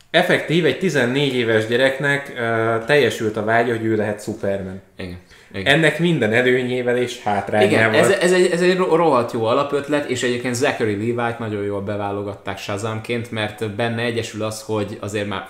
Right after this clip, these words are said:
Speaker 2: felnőtt ember, nem is a Chuckot hozza még annak idején a sorozatból.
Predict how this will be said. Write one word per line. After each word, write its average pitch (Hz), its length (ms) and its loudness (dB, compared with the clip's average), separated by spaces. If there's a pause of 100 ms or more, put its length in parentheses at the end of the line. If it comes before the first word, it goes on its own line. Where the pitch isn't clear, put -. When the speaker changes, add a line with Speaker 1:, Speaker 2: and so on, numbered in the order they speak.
Speaker 2:
felnőtt 127 500 -2
ember, 139 500 -2
nem 110 160 -2
is 127 160 -2
a 127 80 -4
Chuckot 123 500 -8
hozza 131 320 -6
még 127 160 -6
annak 127 280 -6
idején 127 200 -6
a 127 60 -8
sorozatból. 131 800 -2